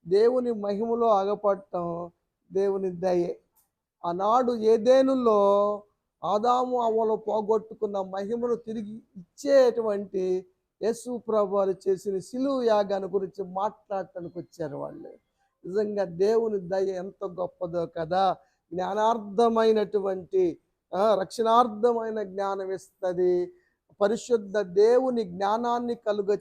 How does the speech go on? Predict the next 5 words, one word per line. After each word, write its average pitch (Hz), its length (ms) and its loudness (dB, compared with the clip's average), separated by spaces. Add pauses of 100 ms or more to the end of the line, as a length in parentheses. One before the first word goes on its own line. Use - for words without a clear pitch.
(120)
చేస్తది. 180 760 0 (280)
అవి 175 200 2
లేఖనాల్లో 214 880 0
మనకు 185 360 -6
దొరుకుతది. 165 720 -6